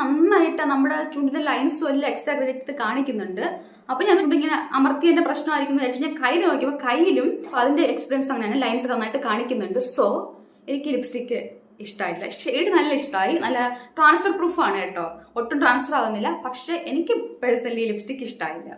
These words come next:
ഇപ്പൊ ചുണ്ട് അമർത്താതെ ഇരുന്ന എന്ന് പറഞ്ഞാൽ പോലും അതിൻ്റെ അകത്തുള്ള ഒട്ടുന്ന ഫീൽ ഇല്ലേ, അതെനിക്ക് തീരെ ഇഷ്ടമായില്ല. ട്രാൻസ്ഫർ പ്രൂഫ് ആക്കാൻ വേണ്ടി ഒരു ഒട്ടുന്ന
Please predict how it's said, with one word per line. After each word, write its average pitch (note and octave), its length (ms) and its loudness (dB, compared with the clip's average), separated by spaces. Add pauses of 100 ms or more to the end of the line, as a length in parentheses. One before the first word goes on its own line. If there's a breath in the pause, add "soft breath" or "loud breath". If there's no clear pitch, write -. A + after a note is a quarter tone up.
(320)
ഇപ്പൊ - 200 -18
ചുണ്ട് C#4 200 2
അമർത്താതെ C4 460 0
ഇരുന്ന C4+ 200 2 (220)
എന്ന് C4 180 2
പറഞ്ഞാൽ B3+ 320 0
പോലും G3 280 -8
അതിൻ്റെ C4 180 -2
അകത്തുള്ള C#4 240 -2 (140)
ഒട്ടുന്ന D#4 300 2 (100)
ഫീൽ A3 140 -6
ഇല്ലേ, F#3 140 -10 (100)
അതെനിക്ക് A#3+ 340 -6
തീരെ G3 160 -6
ഇഷ്ടമായില്ല. F3+ 360 -6 (360 loud breath)
ട്രാൻസ്ഫർ B3+ 400 0
പ്രൂഫ് C#4 240 -2
ആക്കാൻ C#4 240 0
വേണ്ടി C#4 180 4
ഒരു C4+ 100 0
ഒട്ടുന്ന C4+ 260 2